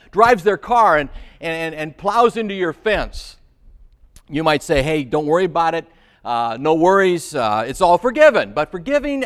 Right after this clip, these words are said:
your neighbor does not do away with the bill. It doesn't dissolve the damage. You will have to eat the cost. Somebody always has to eat the cost. Well, at the cross, God was personally eating the cost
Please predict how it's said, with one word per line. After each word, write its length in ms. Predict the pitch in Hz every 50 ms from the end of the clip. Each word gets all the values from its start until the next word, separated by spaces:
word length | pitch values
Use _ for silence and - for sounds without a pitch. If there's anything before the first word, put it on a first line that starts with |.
| -
your 200 | - 175 196 190
neighbor 500 | 185 185 202 226 254 262 226 - 135 123
does 260 | 127 143 156 147 - 156
not 460 | 175 190 208 226 240 247 - _ _ _ _ _ _ _ _ _ _ _ _ -
do 180 | 139 202 247 240
away 300 | 196 175 180 175 170 175
with 160 | 175 190 175
the 80 | 269
bill. 260 | 220 311 311 302 254 175
It 120 | 151 -
doesn't 280 | 185 190 208 220 233 196
dissolve 580 | 202 190 143 147 147 131 131 135 151 143 151
the 80 | 185 208
damage. 840 | 180 165 254 254 247 247 214 160 131 110 95 90 - - - _ _ _ _ _ _ _ _
You 260 | 170 214 285 294 277
will 180 | 233 220 214
have 280 | 151 151 165 170 180 -
to 120 | 208 190
eat 220 | - 151 143 139 -
the 80 | 185
cost. 640 | 180 - 165 175 165 147 127 113 - _ - _ _ _
Somebody 580 | _ - - 277 269 269 226 175 143 147 156 147 _ _ _
always 460 | - 196 220 226 196 196 160 143 -
has 240 | - 147 135 139 -
to 120 | _ 180 -
eat 200 | 131 123 120 _
the 80 | 160
cost. 540 | - _ 139 117 110 101 101 _ _ _ _ _ _ _ _ _ _ _ _ _ _ _ _ _ _ _ _ _ _ _ _ _ _ _ _ _ _ _ _ _ _ _ _ _
Well, 160 | - 139 151
at 100 | 170 190
the 60 | 196 180
cross, 720 | - - 240 254 220 175 139 135 151 147 - - - - - - - - - 123
God 380 | 123 156 185 185 190 196 196 175
was 220 | 160 156 151 -
personally 640 | - - - 202 220 220 214 - - 160 139 135 135
eating 320 | 139 - 170 185 196 190 170
the 80 | 147
cost 720 | 135 - - - 165 156 120 107 110 - - - - _ _